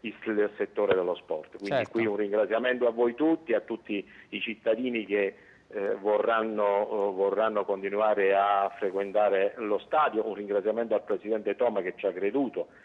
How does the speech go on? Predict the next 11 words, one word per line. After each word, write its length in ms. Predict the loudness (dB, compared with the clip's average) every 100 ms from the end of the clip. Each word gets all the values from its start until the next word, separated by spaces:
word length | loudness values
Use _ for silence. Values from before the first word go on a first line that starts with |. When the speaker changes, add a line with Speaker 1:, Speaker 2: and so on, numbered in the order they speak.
| -20 -20 _
Speaker 1:
nella, 640 | -4 -2 0 2 2 2
in 140 | -4 -2
questa 320 | -2 0 0
opportunità 800 | 0 -2 -4 -6 -8 -2 2 2
di 360 | -2 -8 -10 -8
dare 400 | 0 2 2 0
proprio 320 | 0 0 2
la 160 | 0 0
delega 600 | 2 2 2 2 0 -2
dello 280 | -4 -2 -4
sport 640 | -2 2 2 2 -4 -8